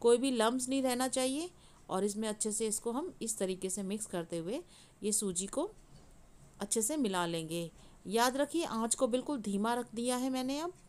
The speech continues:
अब इस तरीके से जब ये सारे इसमें मसाले सूजी में अच्छे से मिक्स हो जाएंगे और मसाले अच्छे से मिक्स हो जाएंगे,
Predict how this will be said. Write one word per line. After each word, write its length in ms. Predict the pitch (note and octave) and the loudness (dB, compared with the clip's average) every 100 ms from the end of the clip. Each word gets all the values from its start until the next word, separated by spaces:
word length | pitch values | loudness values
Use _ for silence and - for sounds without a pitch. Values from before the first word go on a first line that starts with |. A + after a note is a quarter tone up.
| - - - - - - - - - - - | -20 -20 -20 -20 -20 -20 -20 -20 -20 -20 -2
अब 180 | A3+ A#3+ | -2 0
इस 180 | D4 D4 | 0 2
तरीके 280 | C4+ A3+ A3+ | 4 2 0
से 120 | A#3 | -2
जब 200 | G#3+ G#3+ | 0 -2
ये 80 | A#3+ | 0
सारे 320 | - G#3+ A3 D4+ | 2 4 4 2
इसमें 260 | C#4+ B3 | 0 -2
मसाले 500 | G#3+ G3+ G#3 G3+ B3+ | -2 0 0 0 -2
सूजी 340 | B3+ G#3+ F#3+ A3+ | -2 -2 -2 -2
में 100 | A3+ | -4
अच्छे 200 | A3 G#3+ | -4 -4
से 160 | G#3 | -4
मिक्स 280 | G3+ B3 - | -4 -4 -2
हो 80 | G#3+ | -2
जाएंगे 460 | G3 F#3+ G3 B3+ D#4+ - - - - - | -2 -4 -4 -4 -6 -14 -20 -20 -10 0
और 200 | G#3+ A3 | 2 2
मसाले 600 | G#3 G3+ G#3+ G3 A#3+ E4+ | 2 2 2 4 4 0
अच्छे 340 | - G#3+ - A3 | -4 -6 -2 0
से 160 | A3+ | 0
मिक्स 280 | G3 A#3 - | -2 -4 -2
हो 60 | G#3 | -2
जाएंगे, 460 | G3 F#3+ F#3+ B3 | -2 -2 -2 -2